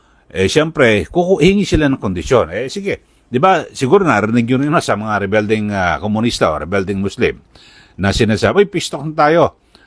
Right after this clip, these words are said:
O, sige, pero itong mga, ano, may mga kasong ito na pending, oh, na mga warrant, eh, pwede na silang lumabas, pero wag niyong arestuhin. Di ba? May mga ganun. Di ba, may mga pending ho na warrant yung mga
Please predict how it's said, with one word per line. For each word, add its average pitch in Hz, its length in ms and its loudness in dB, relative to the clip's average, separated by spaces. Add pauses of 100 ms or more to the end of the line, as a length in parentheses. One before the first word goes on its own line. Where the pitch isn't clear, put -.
(340)
O, 117 160 2
sige, 147 320 2
pero 147 560 4
itong 131 400 0
mga, 147 240 0
ano, 156 160 0
may 131 160 -2
mga 127 400 2 (400)
kasong 123 400 0
ito 123 160 2
na 120 160 2
pending, 120 480 2
oh, 135 80 0
na 123 160 -4
mga 107 320 0
warrant, 107 400 2 (680)
eh, 95 180 2
pwede 110 240 2
na 117 140 2
silang 117 240 4
lumabas, 110 480 2
pero 123 180 2
wag 107 140 2
niyong 104 100 0
arestuhin. 78 540 0
Di 85 80 -6
ba? 123 160 -2
May 190 80 -6
mga 202 320 2
ganun. 196 180 2 (720)
Di - 80 0
ba, 190 160 4
may 180 120 2
mga 170 200 2
pending 160 400 2
ho 165 80 4
na 160 160 2
warrant 147 400 4
yung 135 160 0
mga 131 140 2